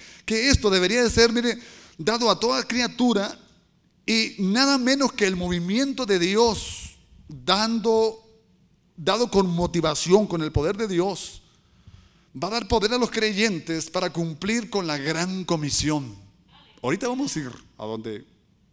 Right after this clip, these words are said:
vamos a ir, a donde quiero llegar.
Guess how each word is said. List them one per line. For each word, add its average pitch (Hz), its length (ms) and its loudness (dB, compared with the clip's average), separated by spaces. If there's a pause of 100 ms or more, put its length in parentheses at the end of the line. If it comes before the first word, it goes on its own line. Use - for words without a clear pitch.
(160)
vamos 110 300 -8
a 123 60 -14
ir, 101 160 -12 (840)
a 113 60 -4
donde 117 200 -6
quiero 107 160 -10
llegar. 113 280 -12